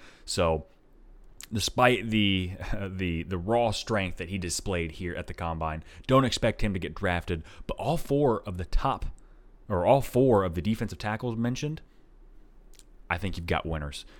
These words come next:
I, I think Trahan, Dufresne, and Ferrier are going to be, uh, I think they have really serious pass rushing potential.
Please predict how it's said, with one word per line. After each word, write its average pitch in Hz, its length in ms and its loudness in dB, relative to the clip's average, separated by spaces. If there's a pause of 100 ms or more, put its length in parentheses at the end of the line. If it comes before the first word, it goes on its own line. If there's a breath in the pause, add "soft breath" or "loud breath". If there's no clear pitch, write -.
(120 loud breath)
I, 85 200 0
I - 20 2
think 101 220 -2
Trahan, 101 360 2
Dufresne, 90 400 0
and 78 120 -6
Ferrier 107 560 4 (300 loud breath)
are 87 320 4
going 92 380 0
to 90 200 -4
be, 80 460 -4
uh, 69 220 -8 (800)
I 104 120 4
think 110 140 0
they 95 80 -4
have 90 280 -2 (240)
really 107 400 2
serious 90 840 0 (240)
pass 104 340 0
rushing 117 240 -4
potential. 131 480 -4